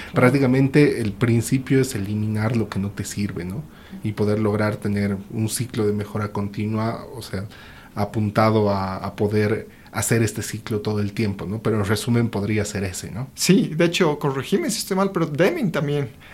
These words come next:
Speaker 2: puso las
Speaker 1: Exactamente,
Speaker 2: cinco, ¿verdad?
Speaker 1: exactamente,
Speaker 2: ¿Cuáles son
Speaker 1: exactamente.
Speaker 2: las cinco? ¿Te acuerdas?
Speaker 1: Hasta ahorita
Speaker 2: Ya.
Speaker 1: lo revisamos.
Speaker 2: Sí,
Speaker 1: <laughs>
Speaker 2: en Google. Sí, pero tienes toda la razón, porque eso, es-, eso influyó a lo que es el, em, Toyota Way, ¿no?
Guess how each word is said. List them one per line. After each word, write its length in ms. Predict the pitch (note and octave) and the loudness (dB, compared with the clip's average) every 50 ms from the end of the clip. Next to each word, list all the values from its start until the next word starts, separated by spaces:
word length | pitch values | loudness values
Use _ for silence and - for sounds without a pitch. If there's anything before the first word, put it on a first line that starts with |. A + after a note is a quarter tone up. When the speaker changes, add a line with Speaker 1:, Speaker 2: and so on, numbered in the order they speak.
| - - | -12 -10
Speaker 2:
puso 180 | - - D3+ | -6 0 0
las 80 | B2 - | 0 4
Speaker 1:
Exactamente, 300 | C#3+ D#3 E3 F#3 E3+ E3+ | 6 8 8 8 8 6
Speaker 2:
cinco, 240 | D#3 C#3 - C#3+ B2+ | 2 -2 -4 -6 -4
¿verdad? 160 | B2+ C3 C3+ | -4 -2 0
Speaker 1:
exactamente, 580 | - - C3+ - - - A2 G#2+ G#2 G2 - - - - - - A#2+ | 2 2 2 2 2 -2 -2 0 -2 -2 -4 -8 -14 -18 -10 -6 2
Speaker 2:
¿Cuáles 240 | - A3 A3+ G#3 E3+ | 4 6 6 6 6
son 160 | - G3 E3+ | 4 4 2
Speaker 1:
exactamente. 20 | D3+ | 2
Speaker 2:
las 40 | D3+ | 2
cinco? 120 | D#3 D3 | 0 0
¿Te 80 | D3 D3+ | -2 -2
acuerdas? 460 | C#3+ - F3 E3+ G3+ D4+ E4+ - - - - - | -2 0 0 -2 0 -2 -4 -6 -10 -14 -16 -18
Speaker 1:
Hasta 160 | - - - A#2+ | 0 4 6 8
ahorita 420 | B2 C3 C#3+ - E3 F3 E3+ - - - - - - - - - | 8 8 8 10 8 8 8 6 -2 -14 -20 -20 -20 -14 -4 -2
Speaker 2:
Ya. 260 | D3 C#3 B2+ B2 A#2 - - - | 0 0 0 -2 -6 -10 -12 -4
Speaker 1:
lo 120 | - A2+ G#2+ | 0 2 4
revisamos. 560 | G#2+ A2 A2+ A#2 A2+ - C#3+ D3 C#3 A#2+ - | 4 6 6 4 6 8 8 8 8 6 2
Speaker 2:
Sí, 160 | - - F#3 | 2 4 4
Speaker 1:
<laughs> 600 | F3 D#3 C#3 F#3+ F#3 F#3 G3 G3+ G3+ - G3+ F#3 | 6 10 12 12 12 12 12 12 12 12 12 12
Speaker 2:
en 140 | E3 D#3+ - | 12 10 10
Google. 300 | - E3+ D#3+ D#3 C#3 C3+ | 10 10 8 6 4 4
Sí, 120 | - - F3 | 4 4 6
pero 180 | D#3+ D#3 C#3 | 6 6 6
tienes 160 | C3+ G3 G3+ G3 | 6 4 4 4
toda 220 | G#3 G#3 F#3 E3 | 4 4 4 2
la 40 | C3+ | 2
razón, 280 | C3 C3 - F3+ D#3+ C3+ - - - - - - - | 0 -2 -2 -4 -4 -6 -8 -12 -16 -16 -16 -4 -2
porque 360 | - C#3+ C3+ - D#3+ C#3+ C#3+ | 0 0 2 2 4 4 4
eso, 380 | D3+ - E3+ D3+ C#3+ C#3 A#2 | 4 4 4 4 4 4 4
es-, 260 | C#3+ D3 - - - F3 | 2 0 0 -2 -2 0
eso 220 | F3 D3 C#3 E3+ | 0 0 2 2
influyó 520 | D3+ C#3 - D#3 C#3+ C#3 C#3+ C#3+ C#3+ C#3 C3 | 0 2 2 0 0 4 4 4 6 6 4
a 60 | C3 | 4
lo 120 | B2+ C3 C3 | 2 0 -2
que 240 | - C#3+ C#3 C3 C3 | 0 0 0 2 0
es 120 | B2+ - | 0 -2
el, 340 | C#3+ C#3 C3 C3 C#3 D#3 D3 C3+ B2 B2 A#2+ - - - - - - - - | -2 -4 -4 -6 -8 -8 -8 -8 -8 -10 -12 -14 -18 -20 -20 -20 -20 -18 -12
em, 1000 | - D#3 C3+ C3 B2+ B2+ B2 B2 B2 A#2+ A#2+ A#2 A#2 A#2 A#2 A#2 A#2 A#2+ A#2 A2+ - - - - - | -8 -6 -6 -6 -6 -6 -8 -8 -8 -8 -8 -8 -10 -10 -10 -10 -10 -12 -12 -14 -16 -20 -20 -20 -6
Toyota 400 | - D3+ D3 C#3+ D3 C#3+ D3 D3 | -2 2 4 4 4 4 4 2
Way, 440 | C3 B2+ C#3 C#3+ D#3 C#3+ C3 C3 B2+ B2+ | 4 6 8 8 8 6 4 2 -2 -6
¿no? 240 | C3 C3 D3+ G3+ | -6 -6 -6 -8